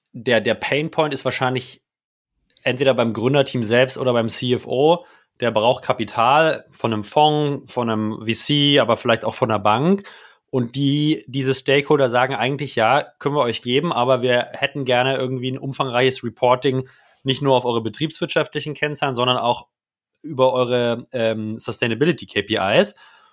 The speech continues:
Und wie ist es aktuell? Wahrscheinlich fängt dann der, der arme C F O an, in der Organisation Einzelpunkte an Daten zusammenzutragen und dann ein Deck zusammenzubauen. Und dieser Painpoint wird gelöst sozusagen durch, durch Datia, durch die, durch die, äh, Softwarelösung, durch die saas-Lösung.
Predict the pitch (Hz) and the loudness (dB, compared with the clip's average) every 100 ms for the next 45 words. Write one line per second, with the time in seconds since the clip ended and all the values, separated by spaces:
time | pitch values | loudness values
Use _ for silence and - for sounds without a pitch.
0 | _ 123 117 143 131 127 131 - 113 127 | _ -4 -2 2 2 2 0 2 4 4
1 | 147 123 131 131 - 139 135 123 120 120 | 4 2 2 -2 -4 -2 0 0 0 -2
2 | 117 120 127 131 - 131 131 117 131 120 | 0 2 2 0 0 0 2 2 2 2
3 | 139 131 113 123 131 123 123 - 131 139 | 0 2 2 4 2 2 0 2 2 2
4 | 113 135 139 - 139 143 110 113 117 - | 0 0 -2 -2 -2 0 0 2 2 0
5 | 131 123 131 - 127 120 127 131 120 120 | -4 0 0 -2 -4 0 2 0 -2 0
6 | 120 120 139 - 117 104 107 110 101 104 | 0 0 -2 -2 -4 -2 -2 -8 -2 0
7 | 127 185 _ _ _ _ - 127 120 120 | 0 -4 _ _ _ _ -8 -8 -8 -10
8 | 135 139 - 143 147 127 131 127 113 127 | -2 -2 -2 -4 -4 -6 -6 -6 0 0
9 | 131 - 127 - 120 120 117 123 123 117 | 0 -6 -10 -6 -2 -2 -2 0 0 -2
10 | - _ _ - 131 - 120 131 123 117 | -10 _ _ -6 -4 2 2 2 -2 -2
11 | - 123 117 - - 110 117 117 117 107 | -4 0 0 -2 -8 -6 -2 -2 -2 0
12 | 143 - 143 131 139 113 110 101 110 131 | 0 0 0 0 -2 -4 -4 4 4 4
13 | 143 135 139 | 2 4 2